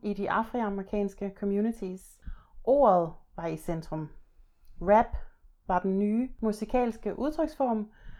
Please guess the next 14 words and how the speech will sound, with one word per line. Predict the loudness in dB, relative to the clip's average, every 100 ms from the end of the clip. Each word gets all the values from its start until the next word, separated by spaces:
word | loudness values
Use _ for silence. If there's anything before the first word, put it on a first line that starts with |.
| -18 -20 -14
graffiti | -4 -2 0 0 -2 -4 -4
den | 0
nye | 2 2
kunstart, | 2 2 2 0 0 -4 -16 -20 -4
og | -4
stand-up | 0 2 4 2 2
comedy | 4 4 4 0 -2 -4 0
voksede | 0 0 0
også | 0 -4
frem. | -8 -8 -8 -12 _ -20 _ -20 -20 -20 -20 0
Alle | 4 4 4
tre | 0 0 0
udtryksformer | 0 0 -2 0 2 2 2 0
er | 0 0